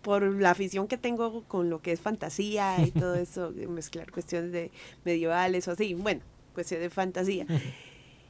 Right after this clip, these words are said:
Speaker 1: Y vieras que me quedó debiendo mucho porque a mí me pintaban la película como muy buena y yo, mm, "¿qué pasó aquí?". Investigué sobre el juego y el juego es una maravilla.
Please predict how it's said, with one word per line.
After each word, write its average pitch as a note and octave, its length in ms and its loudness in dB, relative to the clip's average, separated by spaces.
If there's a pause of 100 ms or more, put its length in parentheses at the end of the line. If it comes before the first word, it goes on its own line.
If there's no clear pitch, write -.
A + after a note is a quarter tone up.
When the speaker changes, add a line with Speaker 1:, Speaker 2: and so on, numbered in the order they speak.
Speaker 1:
Y G#3 120 0
vieras G3+ 440 6
que E4 100 4
me C#4 160 4
quedó G3+ 540 2
debiendo C4+ 720 0
mucho D4 360 -4
porque G#3 320 -6
a F#3 60 0
mí F#3+ 220 -2
me A#3 140 -4
pintaban C#4+ 760 -2
la C#4 100 -6
película C4+ 580 -6
como B3+ 320 -2
muy A3 240 -2
buena C#4 500 -2
y A#3 60 -2
yo, A3 200 -8 (160)
mm, B3+ 320 -6 (220)
"¿qué - 100 -10
pasó B3+ 340 -2
aquí?". C#4 260 -6 (920)
Investigué D#3+ 540 2
sobre F#3+ 320 6
el C4 60 6
juego C#4 460 6
y E4 100 2
el F#3+ 120 4
juego E3+ 380 0
es C4 220 2
una D#4 160 2
maravilla. F#3+ 800 6